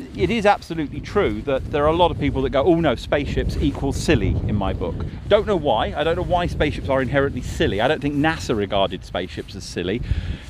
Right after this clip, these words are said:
Um, but some people do think spaceships are silly. And,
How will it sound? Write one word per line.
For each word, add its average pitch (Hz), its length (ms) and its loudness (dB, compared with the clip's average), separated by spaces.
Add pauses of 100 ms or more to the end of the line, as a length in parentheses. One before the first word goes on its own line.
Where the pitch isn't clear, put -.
(120)
Um, 131 420 0 (220)
but 147 260 4
some 208 180 0
people 180 200 -6
do 151 180 -4
think 147 240 -10
spaceships 143 480 -4
are 156 40 -8
silly. 101 360 2 (800)
And, 151 640 0